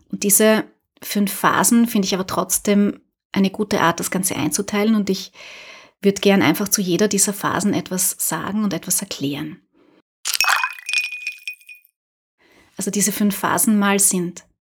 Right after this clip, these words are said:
erstens Verdrängung, zweitens Wut, drittens Verhandlung, viertens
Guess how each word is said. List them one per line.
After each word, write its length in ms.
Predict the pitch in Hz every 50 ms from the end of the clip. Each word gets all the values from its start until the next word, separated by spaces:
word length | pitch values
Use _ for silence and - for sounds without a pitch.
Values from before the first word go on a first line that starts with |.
| _ _
erstens 720 | - 175 160 170 - - - 202 202 202 220 - - _ _ _
Verdrängung, 720 | - - 202 185 - - 131 - 160 165 190 226 262 269 - - _ _ _ _ _ _ _ _ _ _ _ _ _ _ _ _ _ _ _ _ _ _ _ _ _
zweitens 760 | - - - 175 - - - - 165 - - - - - _ _ _ _ _
Wut, 440 | - 196 202 233 262 254 - - _ - _ _ _ _ _ _ _ _ _ _ _ _ _ _ _ _ _ _ _ _ _ _ _ _ _ _ _ _ _ _ _ _ _ _ _ _
drittens 640 | - - 208 202 - 196 190 - - - - - _ _
Verhandlung, 800 | - - - - - 170 160 160 160 196 196 220 240 254 277 - - - _ _ _ _ _ _ _ _ _ _ _ _ _ _ _ _ _ _ _ _ _ _ _ _ - - _ _ _ _ _ _ _ _ _
viertens 640 | - - 226 214 202 208 202 185 170 - - -